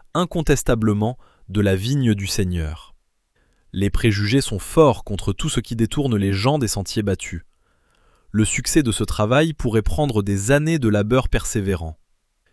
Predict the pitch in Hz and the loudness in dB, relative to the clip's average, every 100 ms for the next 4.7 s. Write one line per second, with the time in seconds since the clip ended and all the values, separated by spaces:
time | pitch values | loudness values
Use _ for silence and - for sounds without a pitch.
0 | - - 113 135 117 165 160 123 107 117 | -6 0 2 2 4 4 4 2 2 2
1 | - 104 147 113 - 98 101 101 135 180 | -2 0 0 0 -2 -2 0 0 0 -4
2 | - _ _ 113 123 139 143 143 147 170 | -8 _ _ 0 2 4 2 2 2 2
3 | 185 127 135 147 131 110 - 98 - 170 | 2 2 2 2 2 0 0 -4 0 0
4 | - - 101 95 87 - 80 | 2 0 0 0 -2 -6 -8